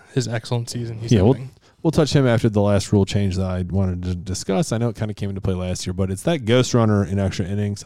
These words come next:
Speaker 2: I freaking hate it. I think it's stupid. I don't like it. Um, granted, I think maybe it's just,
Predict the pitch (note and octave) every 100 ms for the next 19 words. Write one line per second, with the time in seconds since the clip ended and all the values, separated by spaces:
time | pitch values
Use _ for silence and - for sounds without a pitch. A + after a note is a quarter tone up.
0 | - G2+ A2+ - _ - A#2+ - E2 D2
1 | - - - _ _ _ _ _ - A#2
2 | C#3 G#2+ - - - - C#3 C#3+ C3+ -
3 | _ _ _ _ G2+ A2+ A#2 A2 A2 A2+
4 | - - _ _ _ _ G#2 G2+ F#2 F2
5 | F#2+ C#3 C3 G#2+ - G#2 G2+ G2 G2 F#2
6 | G2 F2+